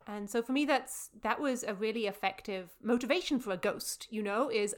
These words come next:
I am scared my loved ones are in danger, more than just I need to solve my own death. Because to Julian, he, he kinda gets that it doesn't really matter, that it's not gonna bring him back to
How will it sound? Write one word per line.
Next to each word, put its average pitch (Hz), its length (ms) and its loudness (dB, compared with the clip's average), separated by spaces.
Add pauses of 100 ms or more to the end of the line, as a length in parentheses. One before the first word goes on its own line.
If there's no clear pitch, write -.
(180)
I 254 220 8
am 269 320 4
scared 233 500 0
my 208 140 -4
loved 214 320 0
ones 208 240 -2
are 196 100 -4
in 185 280 -10
danger, 240 500 0 (260)
more 277 260 4
than 285 220 0
just - 440 2 (240)
I 226 100 0
need 226 180 0
to 220 60 -8
solve 214 520 0
my 214 460 -2
own 208 240 -2
death. 247 380 -2
Because 302 340 0 (320)
to 339 100 0
Julian, 294 460 0 (560)
he, 311 340 0
he 330 140 0
kinda 453 340 6
gets 370 320 8
that 330 140 -4
it - 120 -6
doesn't 302 320 6
really 330 240 2
matter, 262 420 0 (260)
that 269 180 8
it's 262 140 -2
not 285 220 4
gonna 370 160 2
bring 233 240 0
him 190 200 -4
back - 400 -8 (160)
to - 180 -10